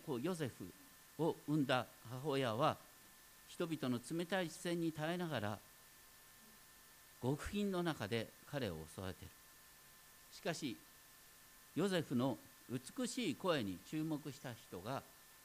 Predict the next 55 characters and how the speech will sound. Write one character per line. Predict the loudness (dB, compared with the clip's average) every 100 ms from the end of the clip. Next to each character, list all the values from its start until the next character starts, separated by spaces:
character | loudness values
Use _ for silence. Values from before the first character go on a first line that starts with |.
| -8 -2
育 | 0 2
て | 2
の | 2 4
親 | 4 4
に | 4
な |
っ | 2
て | -4
く | -6 -6
れ |
て、 | -4 -2 -2 -4 -20 -20 -20 -20 -14
彼 | -4 0
は | 0 -2
進 | -2 0
学 | 0 -4
校 | -4 -2
に | 0
ま | -2
で | -2
行 | -6
っ | -4
て | -8
で | -6
す | -2
ね、 | 0 0 -2 -14 -20 -20 -8
教 | -4 -4
会 | -2 -2
で | -2
仕 | -6 -6 -4
え | -2
ら | -2
れ | -2
る | -2
よ | -4
う |
に | -4
な | -6
っ |
た。 | -8 -20 -20 -20 -20 -20 -20 -20 -20 -20 -20 -20 -20 -20 -20 -20 -20 -6
彼 | -2
は | 0
た | -2 -2
だ | -2 -4 -12 -16
で | -10
す | 0
ね、 | 0 0 -4 -18 -20 -20 -16 -6
あ |
の、 | -2 -2
な | -2
か | -2 -4
な | -2
か、 | -2 -2 -2 -10 -20 -16
あ | -10 -6
の、 | -4 -4 -6 -8
こ | -10